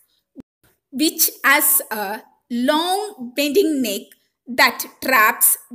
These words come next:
dust particles and other contaminants before they reach the body of the flask. However, if the broth was boiled and the neck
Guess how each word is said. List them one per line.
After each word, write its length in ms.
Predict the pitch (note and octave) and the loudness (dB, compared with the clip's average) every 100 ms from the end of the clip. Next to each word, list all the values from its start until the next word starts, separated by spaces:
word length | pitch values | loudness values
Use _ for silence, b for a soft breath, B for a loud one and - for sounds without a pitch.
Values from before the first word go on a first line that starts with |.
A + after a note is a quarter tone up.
| A3 | -4
dust 340 | C4 E4 - A4 G#4+ | 0 2 2 2 2
particles 720 | A#3+ A#3 G#3+ A#2 G2 - - b b | -2 -2 -10 -14 -8 -8 -8 b b
and 280 | C4+ C4 B3+ B3+ | 0 0 -2 -6
other 380 | A#3+ B3+ D4 F4+ - | -4 0 0 -2 -2
contaminants 960 | A#3+ A#3+ A3 A3 F#3 D#3 D3 - - - _ _ _ _ _ _ B3+ | -2 0 -4 -4 -8 -10 -2 0 0 -2 _ _ _ _ _ _ 0
before 440 | F#4 G4 A4+ E4 | 2 4 2 2
they 160 | B3+ B3 | 0 0
reach 400 | A#3+ F4 F#4 - | 0 -2 -2 -4
the 140 | B3 A3+ A#3+ | -6 -6 -2
body 320 | C#4+ D#4+ D#4+ | 4 4 4
of 200 | C4 B3+ | -2 -4
the 100 | G#3+ | -10
flask. 580 | G#3 - F3 C#3+ - - _ _ _ | -10 -4 -4 -2 -4 -4 _ _ _
However, 640 | - G#4 F#4+ C4+ A#3 D#3 - _ - | -2 2 4 2 0 -8 -12 _ -6
if 200 | - - | -6 -2
the 80 | A#3+ | -4
broth 440 | G#3+ C4 E4 A4 | 0 0 2 2
was 260 | D#4+ C4 C4 | 0 0 -2
boiled 720 | A#3+ A#3+ A#3+ A#3 D#3 E3+ - _ _ | -2 2 2 0 -4 -10 -14 _ _
and 200 | B3 C4+ | 2 2
the 200 | B3+ G#3+ | -2 -6
neck 500 | F#3+ G3+ C#4 G4 - | -6 -2 -2 -2 -4